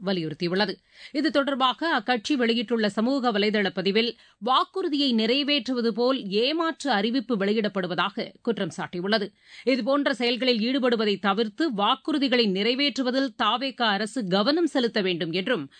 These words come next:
திமுக கோரியுள்ளது. தமிழகத்தில் பாலியல் வன்கொடுமை சம்பவங்களை கட்டுப்படுத்த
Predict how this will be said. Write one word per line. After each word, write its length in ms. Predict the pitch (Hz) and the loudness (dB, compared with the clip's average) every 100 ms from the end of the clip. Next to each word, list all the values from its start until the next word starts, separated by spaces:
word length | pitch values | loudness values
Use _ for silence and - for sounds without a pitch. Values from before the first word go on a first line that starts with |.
| - - | -10 0
திமுக 520 | 277 240 220 220 170 - 208 | 0 0 -2 -2 -2 -2 0
கோரியுள்ளது. 520 | 190 160 180 190 - _ _ _ _ _ _ _ _ _ _ _ - | 0 0 -2 -2 -4 _ _ _ _ _ _ _ _ _ _ _ -2
தமிழகத்தில் 640 | 320 320 311 - 311 277 | 0 2 0 0 -2 0
பாலியல் 500 | 294 269 320 320 311 | 0 2 2 0 0
வன்கொடுமை 520 | 247 262 285 294 277 | 0 0 0 2 2
சம்பவங்களை 560 | 262 240 233 240 233 233 | 0 0 0 0 2 2
கட்டுப்படுத்த 640 | 220 208 262 240 233 302 | 2 0 0 0 0 -2